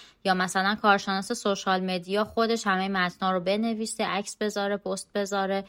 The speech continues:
و استراتژی هم خودش درست کنه، کلندر خودش درست کنه. اما وقتی که شرکت میره به سمت بزرگ شدن، دیگه کم کم شغل‌هایی که داریم باید تخصصی بشن.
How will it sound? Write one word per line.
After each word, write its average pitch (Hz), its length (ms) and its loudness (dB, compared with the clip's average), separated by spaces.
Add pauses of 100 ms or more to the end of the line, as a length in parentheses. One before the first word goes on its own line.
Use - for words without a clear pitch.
و 180 80 2
استراتژی 185 800 4
هم 220 300 4
خودش 233 260 2
درست 220 360 0
کنه، 214 260 -2
کلندر 180 440 2
خودش 214 380 -2
درست 220 400 -4
کنه. 214 360 -4 (400)
اما 359 260 4
وقتی 392 300 6
که 415 140 -2
شرکت 202 640 2
میره 190 240 0
به 185 80 0
سمت 185 360 -4
بزرگ 180 440 -2
شدن، 202 720 -2 (360)
دیگه 294 240 -2
کم 247 380 2
کم 302 220 0
شغل‌هایی 202 640 0
که 196 160 -2
داریم 196 460 4
باید 269 260 2
تخصصی 190 720 -4
بشن. 170 320 -10